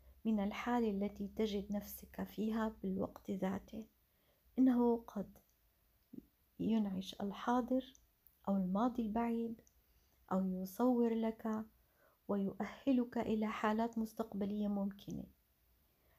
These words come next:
هذا يصور الأشياء على أنها في الطريق الخطأ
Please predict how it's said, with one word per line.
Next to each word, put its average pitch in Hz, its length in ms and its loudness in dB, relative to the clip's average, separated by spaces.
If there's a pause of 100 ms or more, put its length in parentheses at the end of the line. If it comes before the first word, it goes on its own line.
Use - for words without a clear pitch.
(120)
هذا 285 380 8
يصور 233 500 2
الأشياء 233 800 0
على 196 240 2
أنها 226 580 0
في - 120 -12
الطريق 214 440 -4
الخطأ 226 480 -6